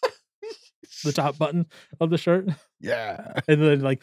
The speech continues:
Speaker 2: leave the rest of it unbuttoned, or you button it, like, like, right here.
Speaker 1: Yeah.
Speaker 2: And
Speaker 1: Just leave it all
Speaker 2: I
Speaker 1: in
Speaker 2: never
Speaker 1: place.
Speaker 2: understood that style myself. I'm like, "W-, why
Speaker 1: Because it
Speaker 2: people"
Speaker 1: looks like a cape when you run.
Speaker 2: So,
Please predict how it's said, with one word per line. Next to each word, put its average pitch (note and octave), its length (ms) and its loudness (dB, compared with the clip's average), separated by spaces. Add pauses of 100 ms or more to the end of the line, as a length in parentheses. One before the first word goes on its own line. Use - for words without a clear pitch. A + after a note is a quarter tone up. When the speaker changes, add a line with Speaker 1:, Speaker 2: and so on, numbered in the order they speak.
(140)
Speaker 2:
leave D#3 240 4
the D#3 80 2
rest C#3 240 0
of D#3+ 80 2
it D3+ 140 4
unbuttoned, C#3+ 360 0
or D#3+ 160 4
you D3+ 160 2
button D3+ 300 -2
it, D#3 140 -2
like, B2+ 320 -6 (480)
like, A#2 180 -4
right A#2+ 220 -4
here. B2+ 400 -2
Speaker 1:
Yeah. F4+ 440 2
Speaker 2:
And C3+ 320 -2 (120)
Speaker 1:
Just - 260 -6
leave C4+ 240 2
it C#4 80 -2
all B3+ 160 -2
Speaker 2:
I C#3+ 80 6
Speaker 1:
in D3+ 60 2
Speaker 2:
never D3+ 240 0
Speaker 1:
place. - 80 -4
Speaker 2:
understood C#3+ 420 -2
that C3 160 -2
style B2+ 460 -2
myself. B2 480 -4
I'm B2 160 -4
like, A2+ 180 -6
"W-, A#2+ 280 -14
why B2 680 -4
Speaker 1:
Because C#3 240 0
it C3+ 40 0
Speaker 2:
people" B2+ 60 2
Speaker 1:
looks C3+ 160 -6
like D3+ 140 -8
a A2+ 80 -6
cape C#3+ 300 -4
when C3+ 120 -8
you G#2+ 120 -4
run. D#3 360 -10 (680)
Speaker 2:
So, F3 340 4